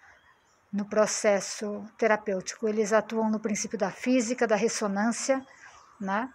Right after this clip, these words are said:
Isso aí tem um outro vídeo aqui na playlist explicando, tá certo? Um grande abraço a todos. Vai ter um curso de florais de Saint Germain pelo Zoom nos dias vinte e sete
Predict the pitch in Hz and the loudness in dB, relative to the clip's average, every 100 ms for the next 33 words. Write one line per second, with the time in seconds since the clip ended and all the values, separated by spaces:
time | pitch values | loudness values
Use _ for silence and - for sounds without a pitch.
0 | - - - - 208 220 208 208 220 220 | -16 -20 -16 -10 -2 0 0 2 0 2
1 | 226 220 220 196 226 220 214 233 214 220 | 0 0 -2 -2 0 0 0 -2 -2 0
2 | 226 220 214 208 - 220 - 226 214 202 | 0 0 -2 -2 -4 -4 -6 -6 -6 -6
3 | 185 160 - - _ - - - - 180 | -8 -10 -16 -20 _ -20 -20 -20 -10 -8
4 | - 262 294 - - - - - 233 214 | 2 6 6 4 -6 -18 -20 -10 -2 4
5 | 220 226 214 208 196 214 - 269 285 - | 6 6 6 4 4 0 6 10 10 8
6 | 247 240 254 240 254 - 233 - 233 233 | 2 6 6 6 2 0 -4 0 4 4
7 | 202 - 240 220 214 226 226 214 196 175 | 2 -2 0 0 0 0 0 -2 -2 0
8 | 240 285 302 - - - 220 214 247 196 | 2 2 0 -10 -10 -4 2 6 6 6
9 | 302 - - 294 330 - 370 | 2 0 4 6 6 2 0